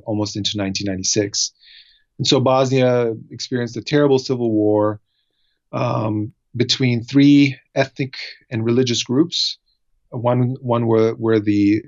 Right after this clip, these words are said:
Cro-, Croatian Catholics, uh, Serb Orthodox, and Bosnian Muslims. <clears throat> And they all fought each other, and a lot of people died, concentration camps, uh,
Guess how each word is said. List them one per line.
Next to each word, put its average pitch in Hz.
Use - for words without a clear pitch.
Cro-, 123
Croatian 131
Catholics, -
uh, 113
Serb 143
Orthodox, 156
and 135
Bosnian 123
Muslims. 107
<clears throat> -
And 123
they 131
all 131
fought 131
each 131
other, 123
and 113
a 110
lot 117
of 117
people 117
died, 104
concentration 113
camps, 107
uh, 101